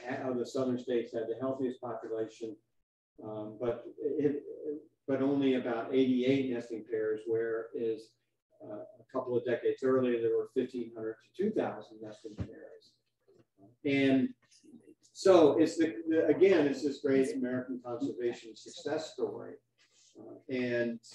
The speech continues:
uh, and so I wanted to write about that success story. But when I got into the history, I learned that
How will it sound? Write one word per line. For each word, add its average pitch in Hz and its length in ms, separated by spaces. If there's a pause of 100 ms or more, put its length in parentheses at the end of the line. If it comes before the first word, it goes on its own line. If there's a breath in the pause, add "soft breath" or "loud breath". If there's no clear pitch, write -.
(440)
uh, - 100 (120)
and 127 160
so 135 160
I 135 60
wanted 139 320
to 123 80
write 196 260
about 135 240
that 127 160
success - 380
story. 120 220
But 147 200
when 156 120
I 156 260 (680)
got 165 160
into 233 260
the 170 120
history, 143 360
I 135 40
learned 180 560
that 139 300